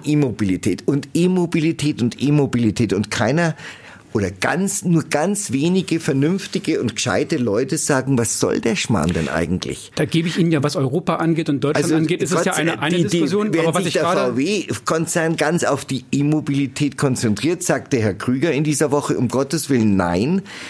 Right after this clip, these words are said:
Speaker 1: wir wollen, wir wollen eine Technologieoffenheit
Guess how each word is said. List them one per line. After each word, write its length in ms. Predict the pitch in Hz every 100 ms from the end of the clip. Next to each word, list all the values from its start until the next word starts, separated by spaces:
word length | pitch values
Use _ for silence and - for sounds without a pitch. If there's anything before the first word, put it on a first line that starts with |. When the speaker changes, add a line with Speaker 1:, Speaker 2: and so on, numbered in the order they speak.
| -
Speaker 1:
wir 260 | 139 139 113
wollen, 440 | 131 143 151 147 - _ -
wir 320 | 127 123 123
wollen 260 | 110 120 151
eine 320 | 143 131 120
Technologieoffenheit 1600 | - 139 - 139 127 107 123 170 - - - 131 80 58 - -